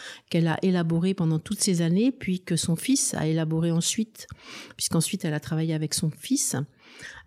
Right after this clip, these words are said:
Euh, il y avait une notion, euh, de liberté dans, dans cette pédagogie.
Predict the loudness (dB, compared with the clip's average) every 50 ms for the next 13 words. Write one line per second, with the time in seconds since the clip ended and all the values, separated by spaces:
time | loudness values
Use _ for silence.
0 | -6 -4 -2 0 0 -2 -2 -2 -2 -2 -2 -4 -4 -4 -4 -4 -2 -2 0 0
1 | 0 2 2 2 2 0 2 2 2 2 2 2 2 0 0 0 0 2 2 0
2 | 0 0 0 0 0 -2 -4 -4 -2 -2 -2 -4 -6 -14 -20 _ -6 -2 0 0
3 | 0 0 0 -2 -2 -2 -4 -4 -4 -4 -2 -2 0 0 0 2 2 2 0 -2
4 | -4